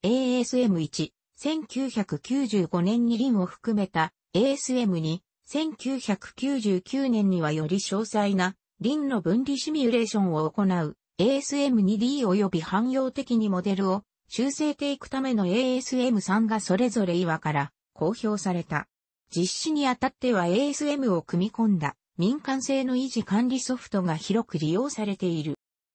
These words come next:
活性汚泥は酸素を呼吸する高希少生物を主体にしているが、酸素が欠乏した時に別の物質を呼吸し、代謝を行う、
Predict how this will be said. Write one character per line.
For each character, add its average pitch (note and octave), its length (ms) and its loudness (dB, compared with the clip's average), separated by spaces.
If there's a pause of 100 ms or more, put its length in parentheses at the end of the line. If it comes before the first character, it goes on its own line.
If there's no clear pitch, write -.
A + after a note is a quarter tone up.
(260)
活 G3+ 280 -2
性 C#4+ 260 2
汚 C#4 80 2
泥 B3+ 200 2
は F3+ 100 0
酸 - 280 -2
素 A3 200 0
を E3+ 40 0
呼 D#3+ 140 -6
吸 G#3+ 240 -2
す A3 180 -4
る G3+ 80 -2
高 A#3 240 0
希 - 140 -10
少 C4 240 -2
生 C4+ 240 2
物 G#3+ 300 -2
を D#3+ 200 0 (220)
主 - 160 -10
体 C4+ 240 0
に C4 100 -2
し - 160 -10
て B3 120 -2
い A3+ 80 0
る G#3+ 140 -2
が、 D#3+ 220 -2 (240)
酸 D4+ 280 -2
素 A#3+ 160 -2
が F#3 120 2
欠 - 280 -6
乏 B3 180 2
し - 100 -8
た A#3+ 160 -2
時 A#3 300 -2
に D#3+ 180 -2 (240)
別 F3+ 300 -2
の D4+ 120 0
物 B3 160 -4
質 - 360 -4
を A#3+ 80 0
呼 - 140 -4
吸 G#3 220 -2
し、 F3+ 280 -2 (200)
代 D#4+ 220 0
謝 G#3+ 200 0
を D3 120 0
行 - 140 -2
う、 F3+ 340 0